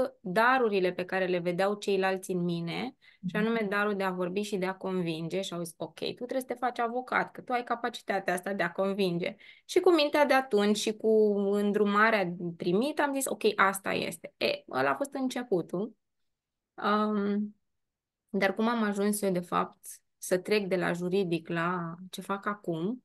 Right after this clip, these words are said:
Speaker 1: e, ca în viața oricui prui părinte, când apare copilul,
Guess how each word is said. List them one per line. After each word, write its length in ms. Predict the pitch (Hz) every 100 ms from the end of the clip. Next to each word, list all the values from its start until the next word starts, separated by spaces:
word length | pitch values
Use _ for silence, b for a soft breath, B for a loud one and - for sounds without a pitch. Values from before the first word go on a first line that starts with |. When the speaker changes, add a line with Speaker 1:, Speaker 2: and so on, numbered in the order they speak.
| b b b _ _ -
Speaker 1:
e, 200 | 190 190
ca 200 | 175 190
în 80 | 196
viața 280 | 240 262 240
oricui 320 | 226 233 214
prui 260 | 202 202
părinte, 460 | 190 170 190 226 240
când 200 | 233 214
apare 360 | 190 220 226 247
copilul, 580 | 202 185 202 220 349